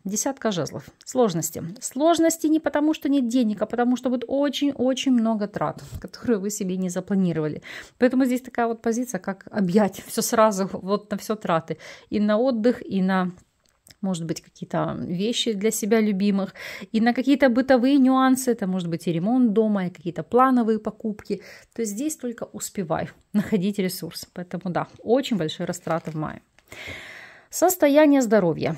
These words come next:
Шестёрка мечей. Шестёрка мечей на самом деле положительная карта, позитивная в плане эмоционального и физического, и ментального состояния здоровья.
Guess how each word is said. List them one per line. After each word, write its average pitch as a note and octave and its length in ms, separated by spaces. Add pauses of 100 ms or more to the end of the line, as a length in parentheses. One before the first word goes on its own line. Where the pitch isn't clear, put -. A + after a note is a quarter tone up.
Шестёрка D#4 440
мечей. E3+ 340
Шестёрка F#4 400
мечей D#4+ 240
на D#4 60
самом D4 260
деле B3+ 180
положительная A3 680
карта, B3 320
позитивная E3 720
в - 80
плане F3 280
эмоционального G3 920
и - 120
физического, G#3 840
и F#3 160
ментального A3+ 560
состояния G3+ 540
здоровья. F3 540